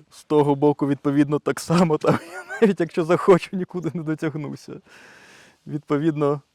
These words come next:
навіть якщо у вас зріст більший за мене, метр, метр, в мене метр вісімдесят вісім, навіть якщо у вас два метри, то все має бути супер. Стосовно встановлення намету,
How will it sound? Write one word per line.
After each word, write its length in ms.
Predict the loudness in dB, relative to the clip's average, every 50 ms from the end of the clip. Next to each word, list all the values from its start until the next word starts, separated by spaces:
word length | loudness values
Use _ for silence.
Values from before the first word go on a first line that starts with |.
| _ _ _ _ _ _ _ _ _ _
навіть 460 | -10 0 2 4 4 4 4 0 0 -2
якщо 320 | -6 -6 -2 2 2 2
у 40 | 4
вас 220 | 4 4 4 4
зріст 280 | 2 -2 -2 -2 -4 -4
більший 340 | -4 -6 -6 -4 -6 -8 -6
за 120 | -4 -4
мене, 380 | -2 0 0 0 0 -2 -6 -10 _ _
метр, 280 | -8 -8 -4 _ -2
метр, 260 | -2 -2 -2 -2 -4
в 160 | -6 -6 -8 -8
мене 260 | -4 -2 -2 -2 0
метр 240 | 0 0 0 0 -2
вісімдесят 500 | -4 -4 -4 -6 -8 -4 -6 -6 -4 -4
вісім, 260 | -6 -6 -6 -4 -2
навіть 200 | -2 -2 -2 -4
якщо 280 | -8 -10 -6 -8 -6
у 20 | -4
вас 160 | -4 -6 -6
два 240 | -6 -2 0 0 0
метри, 400 | 0 -4 -8 -8 -8 -12 -12 -12 _ _ _ -20 -20 -20 -20 -20 _ _ _ _
то 280 | -8 -6 -4 -4 -4
все 280 | -6 -10 -14 -12 -10 -10
має 300 | -8 -8 -6 -6 -6 -8
бути 560 | -8 -10 -12 -12 _ -10 -10 -8 -8 -10 -12 -14 _
супер. 460 | -20 -16 -16 -16 -14 _ -20 -20 _ _ _ _ _ _ _ _ _ _ _ _ _ _ _
Стосовно 520 | _ _ -14 -14 -6 -2 -2 -2 0 -2 -4
встановлення 580 | -4 -4 -6 -4 -2 0 0 0 -2 -4 -4
намету, 480 | -6 -6 -4 -4 -4 -6 -6 -8 -20 -20